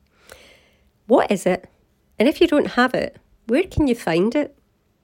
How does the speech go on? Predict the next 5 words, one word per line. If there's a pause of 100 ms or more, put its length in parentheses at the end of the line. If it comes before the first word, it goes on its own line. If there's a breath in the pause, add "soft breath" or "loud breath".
(420)
And
why (160)
is
confidence
important?